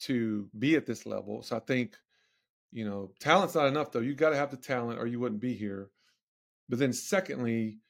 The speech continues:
there's been something, um, there's a book, there's a, there's a book by John Maxwell called the, I think it's the seventeen indispensable laws of teamwork or irrefutable. I can't remember the word there, but it's teamwork.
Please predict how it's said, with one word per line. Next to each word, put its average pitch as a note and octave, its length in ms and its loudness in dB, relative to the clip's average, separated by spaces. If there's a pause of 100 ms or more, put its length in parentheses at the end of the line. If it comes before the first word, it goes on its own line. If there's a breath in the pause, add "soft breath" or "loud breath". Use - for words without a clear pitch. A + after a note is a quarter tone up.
(440)
there's A#2 260 2
been D#3 220 0
something, A#2 760 -2
um, G#2+ 460 -4 (800)
there's F3 180 4
a D3+ 60 4
book, G3+ 380 4
there's D#3+ 220 0
a, C3 140 2
there's C3 200 -2
a B2+ 60 -4
book E3+ 240 0
by B2+ 140 2
John C3+ 300 0
Maxwell C3 420 -4
called A#2 540 -4
the, G#2 300 -2 (540)
I - 20 -14
think D3+ 140 -4
it's - 100 -8
the G#2 60 -8
seventeen B2+ 800 0 (760)
indispensable B2+ 840 0
laws A#2+ 340 2
of - 80 -10
teamwork B2 440 -2
or A2 160 -6
irrefutable. B2 520 -2
I A#2 60 -4
can't C3 160 -4
remember A2+ 220 -2
the G#2 60 -2
word G#2+ 260 -2
there, G#2 200 -2
but G#2 180 -10 (100)
it's - 160 -10
teamwork. A#2 500 2